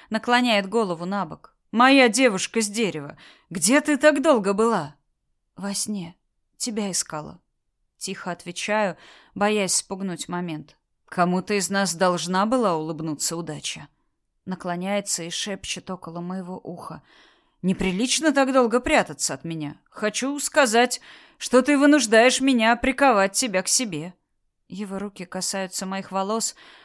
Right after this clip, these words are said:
а я закрываю глаза, сдерживая себя, стараясь не разреветься в такой момент, когда счастье переполняет меня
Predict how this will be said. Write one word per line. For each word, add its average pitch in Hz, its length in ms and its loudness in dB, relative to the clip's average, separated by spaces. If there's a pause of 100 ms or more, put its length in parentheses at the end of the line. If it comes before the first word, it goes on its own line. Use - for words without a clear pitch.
а 226 100 -2
я 254 160 2
закрываю 240 520 -2
глаза, 214 480 -6 (240)
сдерживая 180 760 -2
себя, 165 400 -2
стараясь 220 680 2 (200)
не 240 160 2
разреветься 254 720 0
в - 80 -14
такой 208 320 -2
момент, 202 600 -2 (160)
когда 196 340 -2
счастье 208 540 -2
переполняет 214 800 -2
меня 180 340 -6